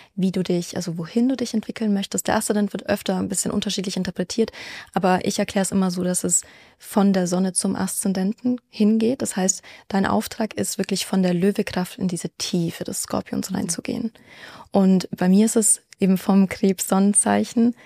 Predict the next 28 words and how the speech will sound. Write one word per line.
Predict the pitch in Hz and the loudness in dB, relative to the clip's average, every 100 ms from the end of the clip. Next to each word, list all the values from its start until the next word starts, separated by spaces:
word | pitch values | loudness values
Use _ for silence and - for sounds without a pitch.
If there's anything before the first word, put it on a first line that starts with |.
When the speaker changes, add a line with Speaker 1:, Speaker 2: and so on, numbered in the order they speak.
| - - | -20 -4
Speaker 1:
zum | - - 202 190 | 0 4 6 4
Widder. | 196 185 220 - - | 0 -4 -6 -12 -4
Und | 190 185 | -2 4
mein | 190 214 | 6 6
Thema | - 190 175 | 6 4 4
war | 175 | 2
immer | 185 170 | 4 4
mutiger | 170 185 180 180 - | 6 4 2 -2 -2
sein, | - - - 202 _ - | -4 -6 -6 -8 _ -8
Speaker 2:
Mhm. | 196 185 | 0 6
Speaker 1:
mehr | 185 190 180 | 6 6 4
wirklich | 185 185 175 - | 2 2 0 2
ganz | 180 185 180 - _ _ - | 4 4 2 -4 _ _ -4
tough | - 190 | 0 0
sagen, | - 185 175 175 | 0 -2 -2 -4
was | - | -4
ich | 170 - | -6 -2
fühle. | 202 180 175 - - - - | 0 2 0 -6 -18 -20 -6
Du | - | 0
hast | - | 4
Merkur-Krebs, | 202 220 269 240 - 233 - | 4 4 4 2 4 2 2
ich | 196 | -2
hab | 190 | 0
Sonne-Krebs | - 202 214 - 208 - | 2 4 4 4 0 2
und | |
das | 190 185 | 0 0
ist | - | 2
oft | 202 - | 2 0